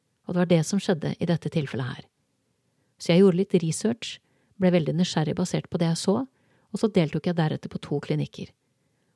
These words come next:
Og dette intervjuet vokser ut av det jeg så. Når det kommer til dette med å ri og tilbringe tid med hester, så har vi ofte forskjellige stiler,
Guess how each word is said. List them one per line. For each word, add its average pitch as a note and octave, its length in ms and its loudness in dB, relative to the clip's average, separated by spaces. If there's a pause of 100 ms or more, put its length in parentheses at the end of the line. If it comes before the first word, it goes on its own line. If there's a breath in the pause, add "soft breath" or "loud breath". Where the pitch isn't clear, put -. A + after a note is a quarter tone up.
Og G3 80 4
dette A3 240 0
intervjuet F#3+ 540 2
vokser E3+ 340 -2
ut - 300 -10 (100)
av D#3+ 140 -2
det C#3+ 80 0
jeg - 100 -6
så. - 140 -6 (1080)
Når G#3 80 4
det A#3 80 2
kommer A#3+ 160 2
til C4+ 80 0
dette B3 240 0
med F3+ 80 6
å F#3 80 6
ri D#3 140 0 (260)
og - 140 -2
tilbringe E3 420 -2
tid C#3 160 -2
med D#3 140 2
hester, - 320 -6 (420)
så - 240 -2
har D#3+ 80 2
vi G#3+ 140 4
ofte - 180 -4
forskjellige D#3+ 480 -2
stiler, - 480 -2